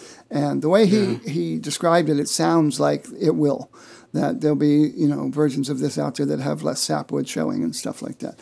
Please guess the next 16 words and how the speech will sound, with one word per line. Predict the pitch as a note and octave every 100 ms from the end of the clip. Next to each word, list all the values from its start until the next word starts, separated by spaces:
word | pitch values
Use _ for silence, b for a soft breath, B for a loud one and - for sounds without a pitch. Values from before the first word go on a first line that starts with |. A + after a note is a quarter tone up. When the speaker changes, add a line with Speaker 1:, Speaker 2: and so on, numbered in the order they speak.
| B B B -
Speaker 1:
Um, | D#3 C#3+
at | E3
least | D3+ -
that's | D3+ D3+ -
how | D#3+
I | C3+ C#3+
understood | C#3+ C#3 - -
it. | - _ b b b b
So, | - D#3+ D3+ D3 D3 - -
Grand | F3 F#3
Performance | D#3+ F3 F3+ D3
body | F3 F3+ F#3
size | - F3+ D3+
with | E3
a | D#3
cutaway. | - - -